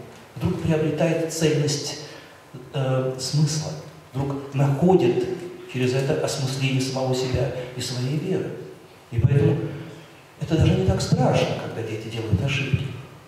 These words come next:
Потому что если в нормальной христианской, нормальной, в живой, я имею в виду, семье ребёнка заложены какие-то глубокие вещи настоящей живой веры, то не страшно, если ребёнок ошибётся и даже на какое-то время из церкви может уйти.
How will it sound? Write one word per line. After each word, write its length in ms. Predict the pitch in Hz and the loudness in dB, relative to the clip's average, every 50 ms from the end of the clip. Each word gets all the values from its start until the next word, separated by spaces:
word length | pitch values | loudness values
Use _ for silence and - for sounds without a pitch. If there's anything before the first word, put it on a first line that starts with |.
| - - - - - - - - - | -20 -20 -20 -20 -20 -20 -12 -4 0
Потому 280 | - - 131 139 135 | 0 2 2 2 2
что 140 | 139 - 127 | 2 2 2
если 300 | 123 143 151 - 135 127 | 2 2 0 0 0 -2
в 80 | 120 131 | 0 0
нормальной 520 | 135 151 151 151 151 139 127 120 113 - - - - - - - - - - - - - - - | 0 2 4 4 6 6 4 2 2 0 -2 -4 -8 -10 -12 -14 -16 -18 -20 -20 -20 -20 -16 -12
христианской, 580 | - 123 - - - 131 123 110 104 104 - - | -10 -8 -8 -2 2 4 4 4 4 0 -2 -4
нормальной, 360 | - - - 131 123 117 117 | -6 -4 -2 -2 -2 0 0
в 40 | - | -2
живой, 320 | - 123 120 131 156 143 | -2 -2 0 2 4 4
я 160 | 123 - 110 - | 4 2 0 -2
имею 140 | - - - | -2 -4 -8
в 60 | - | -8
виду, 120 | - - | -8 -8
семье 520 | - - - 127 123 123 123 123 120 - - - - - - - - - - - - - 117 | -8 -8 -6 -4 -4 -2 -2 -2 -2 -4 -4 -6 -8 -8 -8 -8 -8 -6 -8 -8 -8 -6 -4
ребёнка 420 | 123 123 147 156 147 160 151 131 | 0 2 4 4 4 4 2 0
заложены 560 | - 131 127 151 170 196 190 - 131 120 117 | 2 2 2 4 4 4 4 4 2 2 0
какие-то 400 | 113 123 127 123 127 127 127 - | 0 0 0 -2 -2 -2 -2 -2
глубокие 520 | 131 127 139 151 151 170 - - - 123 127 | -2 0 0 2 2 2 2 2 2 0 -2
вещи 460 | 135 151 143 - 117 113 - - 117 - - - - - - - - - - | -2 -2 -2 -2 -2 -4 -6 -8 -10 -10 -12 -14 -16 -18 -20 -20 -20 -16 -10
настоящей 580 | - 120 110 - 135 135 139 139 127 - 139 120 | -6 -6 -4 -4 -2 0 2 2 2 2 2 0
живой 280 | 113 110 113 113 110 107 | -2 -2 -4 -4 -4 -4
веры, 480 | 110 113 - 113 - - - - - - - - - - - - - - | -4 -2 -2 0 0 0 -2 -4 -6 -8 -12 -14 -16 -18 -20 -20 -14 -8
то 60 | - 131 | -4 -2
не 140 | 135 151 | 0 0
страшно, 480 | 147 - - - 226 - - 117 120 117 | 0 0 0 2 2 2 2 0 -2 -2
если 240 | 113 117 - - 123 | -4 -4 -2 -2 -2
ребёнок 400 | 120 123 117 123 123 - 120 - - - - - | -2 0 0 0 0 0 0 -2 -4 -8 -10 -8
ошибётся 680 | 123 120 - - 127 120 110 - 120 - - - - - - - - - - - - - | -8 -6 -4 -4 -4 -4 -4 -4 -4 -6 -6 -8 -10 -12 -14 -16 -18 -20 -20 -20 -16 -12
и 60 | - | -6
даже 220 | 117 127 123 117 127 | -4 -2 -2 0 0
на 60 | 127 | 0
какое-то 380 | 127 120 - 131 123 123 - 143 | 0 0 0 0 2 2 2 2
время 280 | 127 131 127 123 123 | 0 0 0 0 0
из 160 | - - - - | 0 -2 -4 -4
церкви 260 | 120 117 117 117 120 | -4 -2 -2 -2 -4
может 300 | - - - 110 - - | -4 -4 -4 -4 -4 -4
уйти. 440 | - - - - - - - - | -4 -4 -4 -6 -8 -8 -10 -10